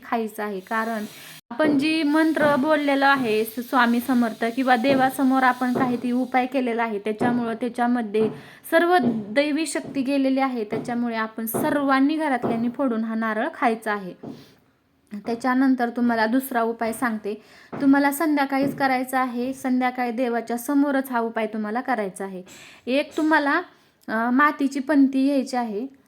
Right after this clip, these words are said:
मातीच्या पंतीमध्ये तुम्हाला सात कापराच्या वड्या घ्यायच्या आहेत. त्याच्यानंतर तुम्हाला दोन अख्ख्या लवंगा घ्यायच्या आहेत, न तुटलेल्या शाबूत लवंगा घ्यायच्या आहेत.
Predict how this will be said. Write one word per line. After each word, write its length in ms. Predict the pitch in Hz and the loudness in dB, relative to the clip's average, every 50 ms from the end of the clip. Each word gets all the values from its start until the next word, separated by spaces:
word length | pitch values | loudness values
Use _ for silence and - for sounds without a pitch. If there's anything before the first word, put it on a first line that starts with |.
| _ _ | _ _
मातीच्या 460 | - 233 247 262 254 269 262 262 277 269 | -2 0 0 0 0 0 -2 -2 -2 -2
पंतीमध्ये 600 | 269 302 285 269 269 262 247 240 240 226 233 240 | 0 2 2 2 2 2 0 -2 -2 -2 -4 -4
तुम्हाला 420 | 240 254 233 233 226 226 226 240 | -4 -4 -4 -4 -4 -4 -6 -6
सात 240 | 233 - 302 269 269 269 277 277 - | -4 0 2 2 0 0 -2 -4 -2
कापराच्या 560 | 277 254 262 - 240 226 214 214 - 233 233 | -2 -2 -2 -2 -4 -4 -4 -4 -4 -2 0
वड्या 280 | 247 254 233 220 208 208 | 0 0 0 0 0 -2
घ्यायच्या 320 | 208 214 202 208 - 196 | -2 -4 -6 -6 -8 -10
आहेत. 180 | 190 190 185 185 - _ _ _ _ _ - - - _ - | -10 -10 -12 -14 -16 _ _ _ _ _ -20 -20 -20 _ -4
त्याच्यानंतर 600 | 277 285 277 285 285 277 277 302 285 277 269 254 | -4 -2 0 2 2 2 4 4 2 2 0 -2
तुम्हाला 420 | 254 262 277 262 254 233 226 226 226 | -2 0 0 0 2 0 0 -2 -4
दोन 420 | 208 208 226 262 262 277 277 277 277 - | -4 -4 -2 -2 0 2 0 0 0 0
अख्ख्या 400 | - 254 254 - - 240 254 262 | -2 -2 -2 -4 -8 -4 -2 0
लवंगा 540 | 269 254 247 262 277 277 277 285 277 269 262 | 2 2 2 2 2 2 2 4 4 2 2
घ्यायच्या 380 | 247 269 254 226 - - 190 | 2 2 0 0 0 -2 -4
आहेत, 220 | 202 220 220 208 196 - | -2 -2 -4 -6 -8 -8
न 280 | 202 208 220 240 262 285 277 | -6 -4 -2 -2 -2 -2 -2
तुटलेल्या 560 | 311 294 277 294 277 262 247 247 240 233 240 247 | -4 -6 -4 -2 -2 -2 -2 0 0 0 -2 -2
शाबूत 460 | 247 - 277 262 247 220 220 247 262 254 277 | -2 0 0 0 2 0 0 -2 -2 0 0
लवंगा 580 | 277 269 269 247 240 233 226 233 226 233 247 | 2 2 2 2 0 -2 -2 -2 -2 -2 -2
घ्यायच्या 400 | 247 262 269 247 226 - 226 220 | 0 0 0 0 -2 -4 -4 -4
आहेत. 280 | 214 226 220 220 254 | -4 -4 -4 -6 -8